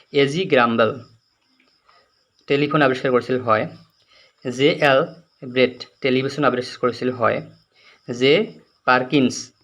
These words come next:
পেনিচিলিন আৱিষ্কাৰ কৰিছিল, এইটো ভুল। ইয়াৰ সঠিক উত্তৰ হ'ব ডি নম্বৰ, পেনিচিলিন আৱিষ্কাৰ কৰিছিল আলেকজেণ্ডাৰ ফ্লেমিং। আলেকজেণ্ডাৰ, আলেকজেণ্ডাৰ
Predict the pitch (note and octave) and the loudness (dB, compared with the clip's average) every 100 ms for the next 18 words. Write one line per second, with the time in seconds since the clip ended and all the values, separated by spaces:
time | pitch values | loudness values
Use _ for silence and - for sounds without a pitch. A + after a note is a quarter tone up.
0 | - C#3+ C3+ C#3 C3 A2 G#2+ - A2+ - | -6 -2 -2 0 0 0 -2 -6 -6 -10
1 | A#2 A#2 C#3 B2+ C3+ B2 - - _ _ | -10 -6 -4 -6 -2 -2 -2 -14 _ _
2 | _ _ B2+ B2 C#3 C3 C#3 C#3+ B2+ A#2+ | _ _ -4 -2 -2 -2 -2 0 -2 2
3 | G#3 B3 - _ _ _ _ B2 B2+ A#2 | 0 -2 -16 _ _ _ _ -4 -2 -2
4 | G#2+ A2 G#2+ B2+ C3 C3 E3+ E3+ C3 B2+ | -4 -8 -8 -4 -4 -2 -4 -2 -2 -2
5 | C#3+ B2+ A#2 A2+ F#3 B3 - - _ B2 | 0 0 0 -2 -4 -4 -12 -20 _ -2
6 | A#2+ B2 B2+ B2+ C3 A#2+ - _ _ - | 0 0 0 2 2 0 -2 _ _ -6
7 | A2+ A2 G#2 A2 _ _ _ _ _ _ | -4 -4 -8 -14 _ _ _ _ _ _
8 | A#2 A#2 A#2+ B2+ B2+ B2+ G3 - - _ | -4 -4 -4 0 2 4 2 0 -18 _
9 | _ _ _ _ _ _ _ _ _ _ | _ _ _ _ _ _ _ _ _ _
10 | _ _ _ _ _ _ A#2+ B2 F3 - | _ _ _ _ _ _ 0 2 2 -2
11 | _ _ _ _ _ _ _ _ _ _ | _ _ _ _ _ _ _ _ _ _
12 | _ _ _ C3+ A#2 A#2 A#2+ B2+ | _ _ _ -10 -6 -4 2 4